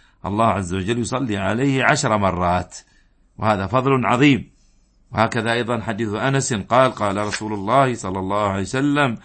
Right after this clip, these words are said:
من صلى علي واحدة صلى الله عليه عشر صلوات، وحط عنه عشر خطيئات، ورفع له عشر درجات".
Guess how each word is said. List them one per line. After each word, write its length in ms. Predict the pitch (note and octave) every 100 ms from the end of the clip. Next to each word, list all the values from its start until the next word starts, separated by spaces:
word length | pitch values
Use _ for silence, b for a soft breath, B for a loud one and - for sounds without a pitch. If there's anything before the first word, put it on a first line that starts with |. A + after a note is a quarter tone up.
| b b b -
من 120 | G2
صلى 340 | - A2 A2+
علي 340 | G#2 G#2+ G#2 G2+
واحدة 720 | G2+ G2+ G2+ C3+ D3 D3 B2+
صلى 480 | - B2 B2 B2
الله 520 | B2 G#2+ A#2+ C3+ B2+ G2+
عليه 480 | A2 C3 D3+ C3+
عشر 320 | A2+ F#3+ G#3 F#3
صلوات، 540 | D3+ A2+ G#2 F2 - b b b
وحط 460 | - A2 E3 F#3 -
عنه 460 | A#2+ E3+ F3 D3+ B2
عشر 420 | C#3+ G3 D#3 D#3
خطيئات، 760 | C#3 C#3+ C3 A#2 C#3+ C3+ G#2 - b b b
ورفع 520 | A#2 D3+ F#3 D3 C#3
له 320 | D#3 F3+ D3
عشر 340 | A2+ G3 F3+ D#3+
درجات". 760 | C#3+ D3 A#2+ C#3 D#3+ C3+ -